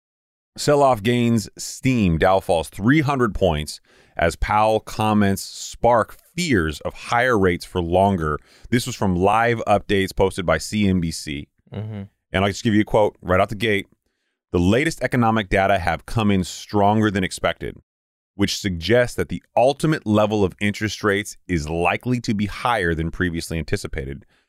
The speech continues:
Speaker 1: Powell said in remarks prepared for two appearances this week on Capitol Hill.
Speaker 2: Right.
Speaker 1: Quote, "If the totality of the data were to indicate that faster tightening is warranted,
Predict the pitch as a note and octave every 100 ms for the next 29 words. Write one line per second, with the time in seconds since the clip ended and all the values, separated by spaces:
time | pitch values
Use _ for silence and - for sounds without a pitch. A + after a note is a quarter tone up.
0 | _ - G#2 G2+ A#2+ - G2 F#2 G2 A2+
1 | A2 E2+ D#2+ - - - F2+ F2 E2+ D2
2 | - - B2 C3 C#3 - B2 F#2+ E2 E2+
3 | D#2+ - F2 E2 E2 D#2 - D#2 C#2+ D2
4 | E2 E2 - _ _ _ - G2+ A#2 A2
5 | A#2 _ _ _ _ - A2+ G2+ - A2
6 | - C3+ C#3+ D#3 D#3 B2+ B2 G#2+ B2+ A#2+
7 | A2+ G2 G#2+ - - D3+ D#3+ C#3+ - C3+
8 | A#2+ F#2 - _ B2+ C#3 - D3 C#3 C3+
9 | A2 B2 A2+ - G#2 F2+ F2 D3+ A2+ D#2+
10 | D2+ C#2+